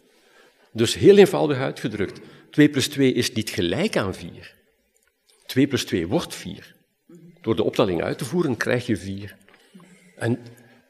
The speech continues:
filosofisch zie je dan meteen de implicaties. Eh, want dan zeg je, "Oké, dus daarom ga je twee plus twee niet op dezelfde manier behandelen als vier." Terwijl wij doen dat wel.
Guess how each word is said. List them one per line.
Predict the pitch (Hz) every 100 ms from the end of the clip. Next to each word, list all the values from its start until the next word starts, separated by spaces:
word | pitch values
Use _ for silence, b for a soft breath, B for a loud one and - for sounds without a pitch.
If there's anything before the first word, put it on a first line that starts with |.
| _ _ _ _ _ _
filosofisch | - 131 120 185 214 175
zie | 170
je | 147
dan | 135
meteen | 123 147 156
de |
implicaties. | 135 101 - 92 85 - 87 - - _ _ _ _ _ -
Eh, | - 104
want | 98
dan | 98 92
zeg | 147 -
je, | 135 120
"Oké, | 110 - 113 123 156 196 131
dus | 107 139 202 196 - B B B B _
daarom | - 214 123 117 180
ga | 151
je | 151 127
twee | 151 151
plus | 127 -
twee | - 127 165 185
niet | 123 131 202
op | 135
dezelfde | 120 131 160
manier | 135 120 160 123
behandelen | 107 147 147 107
als | 87 -
vier." | - 185 127 - - _ _ _ _ _ _ _ _ -
Terwijl | 120 127
wij | 165
doen | 165 156
dat | 123 113
wel. | 147 165 123